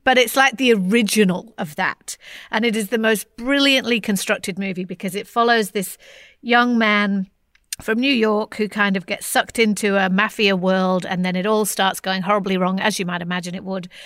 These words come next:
And as everything gets more hectic and more full on, the pace of the film picks up, and, like, your heart is racing along with his heart as he's getting spied on by the F B I and all this stuff. Anyway, classic movie for very good reason.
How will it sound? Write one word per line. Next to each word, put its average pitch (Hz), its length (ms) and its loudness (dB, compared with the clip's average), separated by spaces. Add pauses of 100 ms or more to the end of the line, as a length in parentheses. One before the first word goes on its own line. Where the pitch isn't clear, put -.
(460)
And 214 180 0 (140)
as 240 320 -2
everything 247 460 0
gets - 260 0
more 214 380 4
hectic - 480 -4
and 196 120 0
more 202 220 0
full 202 240 -2
on, 196 140 2
the 190 80 -2
pace - 440 -2
of 214 60 0
the 202 80 -4
film 220 300 -2
picks 233 240 -2
up, 208 100 -2
and, 208 100 -2
like, 220 160 2
your 240 280 4
heart 233 360 4
is 196 160 -2
racing 214 520 2
along 214 320 2
with 196 220 0
his 226 220 -2
heart 202 320 0
as 190 120 -4
he's 190 180 -6
getting 202 360 -2 (420)
spied 226 360 2
on 208 120 2
by 202 120 0
the 202 100 -2
F 202 120 -4
B 214 100 -6
I 196 120 0
and 202 100 -4
all 208 60 -4
this 196 100 -6
stuff. 196 220 -6
Anyway, 240 260 2
classic 320 440 0
movie 208 340 2
for 220 160 -4
very 226 360 4
good 196 280 -2
reason. - 440 -10